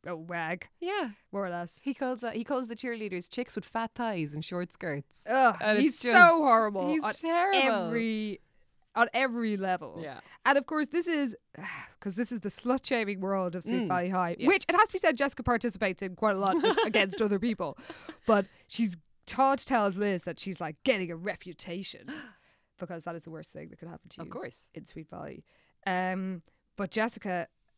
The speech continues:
Speaker 1: is, is und-, she's just under Bruce's spell. And actually, Elizabeth says that Todd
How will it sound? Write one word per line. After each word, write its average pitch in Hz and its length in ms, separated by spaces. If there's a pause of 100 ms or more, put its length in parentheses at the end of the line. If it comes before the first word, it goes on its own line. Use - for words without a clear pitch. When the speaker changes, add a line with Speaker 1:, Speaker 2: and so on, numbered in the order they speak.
Speaker 1:
is, 175 720
is 170 320 (420)
und-, 226 260 (100)
she's 233 180
just 240 200
under 269 200
Bruce's 240 320
spell. 247 480 (240)
And 240 100
actually, 214 460
Elizabeth 247 360
says 254 380 (160)
that - 120
Todd 262 260